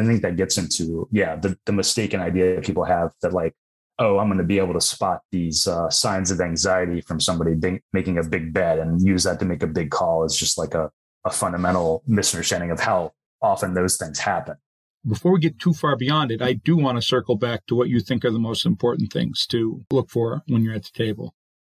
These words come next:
Speaker 1: Sure. Yeah. I think, um, yeah, I, I'd say, I think when I first sit down, I think paying attention to the people you think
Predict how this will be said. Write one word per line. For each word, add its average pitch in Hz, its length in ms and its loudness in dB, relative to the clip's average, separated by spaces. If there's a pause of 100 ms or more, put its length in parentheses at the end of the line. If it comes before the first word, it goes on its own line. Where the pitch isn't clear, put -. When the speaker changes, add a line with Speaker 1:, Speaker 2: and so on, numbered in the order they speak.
(100)
Speaker 1:
Sure. 120 260 0
Yeah. 107 240 4
I 113 60 0
think, 143 260 -2
um, 90 380 2 (760)
yeah, 113 160 2
I, 131 280 0
I'd 143 100 0
say, 104 320 0 (500)
I 101 40 2
think 139 160 0
when 127 100 0
I 98 200 -2 (180)
first 117 260 -2
sit 98 160 0
down, 92 440 0 (500)
I 101 100 -2
think 98 300 0 (420)
paying 131 260 2
attention 104 720 2 (220)
to - 120 0
the 92 100 0
people 101 420 2
you 92 240 4
think 95 400 -4